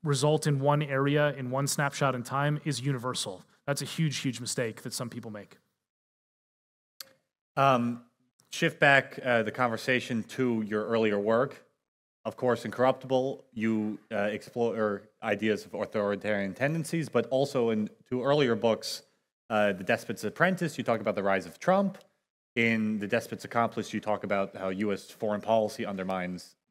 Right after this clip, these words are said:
Speaker 2: democracy efforts abroad. Can we understand phenomena that you mention here, like the twenty fourteen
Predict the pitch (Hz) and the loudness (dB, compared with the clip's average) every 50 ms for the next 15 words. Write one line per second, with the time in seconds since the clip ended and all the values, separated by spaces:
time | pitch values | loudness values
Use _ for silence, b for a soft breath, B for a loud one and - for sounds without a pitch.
0 | _ _ - 104 101 107 117 123 - 143 135 131 - 143 131 131 131 - 139 139 | _ _ -6 -2 0 0 0 0 -2 -4 -4 -4 -2 -4 -2 -2 -2 -2 -2 -2
1 | 135 - 147 143 - 127 107 117 120 127 143 156 175 185 196 - - _ _ _ | -2 0 -2 -2 -2 -2 2 4 4 6 6 4 4 2 -2 -4 -8 _ _ _
2 | _ _ _ _ _ _ _ _ _ _ _ _ _ - - 143 160 190 214 214 | _ _ _ _ _ _ _ _ _ _ _ _ _ -6 -2 2 2 4 4 2
3 | - 165 156 147 - - - 151 147 147 143 135 120 - - - 123 110 110 113 | 2 2 0 0 -2 0 2 2 2 2 0 -2 -4 -6 -6 -2 -2 0 2 2
4 | 131 147 170 170 170 160 160 156 151 156 156 156 156 151 156 147 147 151 151 156 | 0 0 0 0 0 0 0 0 0 0 0 0 0 0 0 0 0 2 2 0
5 | 156 147 - - _ _ - 101 95 90 - - 101 87 - - - 113 104 104 | 0 -2 -6 -12 _ _ -4 -4 -4 -4 -2 -4 -4 -4 -4 -6 -4 -4 -4 -4
6 | 101 - 110 104 - - 110 104 98 101 98 90 | -2 -4 -4 -4 -4 -4 -4 -4 -2 -4 -4 -6